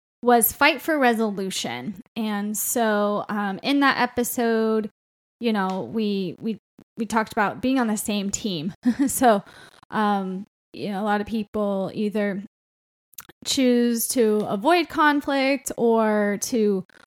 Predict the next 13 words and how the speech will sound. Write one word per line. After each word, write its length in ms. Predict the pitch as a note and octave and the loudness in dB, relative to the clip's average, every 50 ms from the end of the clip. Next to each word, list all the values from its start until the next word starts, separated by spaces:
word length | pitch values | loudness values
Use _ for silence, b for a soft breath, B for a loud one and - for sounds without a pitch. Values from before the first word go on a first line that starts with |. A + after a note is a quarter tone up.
| _ _ - | _ _ -20
fight 340 | - - A#3+ A#3 - - - | -4 2 2 2 2 2 -2
too 160 | - G3+ F3+ | -4 -4 -4
harshly 720 | - - - G3 F#3+ G#3+ - - C#4 C#4 D4 D4+ E4 D4+ C4 | -4 -2 0 0 0 0 -2 -2 0 2 4 4 4 4 4
<laughs> 40 | - | 4
in 320 | D4 C#4+ C4+ B3 A#3 A3 G#3 | 4 4 4 4 2 0 0
one 200 | G3+ G#3+ A3 G#3+ | 0 0 0 0
way 180 | A3 G#3+ G#3+ | 0 0 0
or 100 | G#3 G3+ | 0 -2
the 160 | G3 G3+ - | -2 -2 -2
other. 360 | - F#3 F#3 F#3 G#3+ A3 B3 B3 B B B B B B B B | -2 -4 -2 -2 -2 -2 -2 -4 B B B B B B B B
And 260 | - A#3+ A#3 A3+ A3+ | -6 -4 -2 -2 -2
so, 480 | - - B3+ A3+ G#3+ G#3 G3+ G3+ G3 - - | -2 0 2 2 2 4 2 2 0 0 0
um, 540 | G#3+ G#3+ G#3 G3+ G3 G3 G3 G3 F#3+ - | 0 0 0 0 0 -2 -2 -4 -6 -8